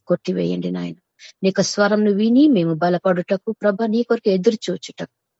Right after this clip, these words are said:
నా తండ్రి, పరమునకు ప్రభ, ఆ దినము వరకు మేము చేర్చబడినంత మటుకు నీకు కృపలో మమ్మల్ని భద్రపరచమని యేసయ్య పరిశుద్ధ నామంలో ప్రార్థిస్తున్నాం తండ్రి,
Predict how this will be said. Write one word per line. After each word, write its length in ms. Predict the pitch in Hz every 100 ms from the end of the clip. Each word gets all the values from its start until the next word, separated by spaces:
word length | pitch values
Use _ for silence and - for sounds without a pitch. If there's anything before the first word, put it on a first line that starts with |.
| _ _ _ _ _ _ _ 175
నా 100 | 175
తండ్రి, 300 | - 180 190
పరమునకు 760 | - 180 190 196 196 196 214
ప్రభ, 340 | 202 196 190 196
ఆ 360 | 214 - 170
దినము 380 | 160 175 196 202
వరకు 400 | 208 208 220 247
మేము 280 | 214 170 175 -
చేర్చబడినంత 680 | 220 226 214 208 202 226 269
మటుకు 520 | 240 190 - 165 170 - - - -
నీకు 220 | 185 180
కృపలో 340 | - 190 196
మమ్మల్ని 300 | 190 190 190
భద్రపరచమని 800 | 185 185 208 233 226 - 185 165
యేసయ్య 460 | 165 185 - 196 190
పరిశుద్ధ 380 | 190 185 190 190
నామంలో 460 | 190 202 202 220
ప్రార్థిస్తున్నాం 800 | 226 190 170 170 165 - 175 202
తండ్రి, 360 | - 139 160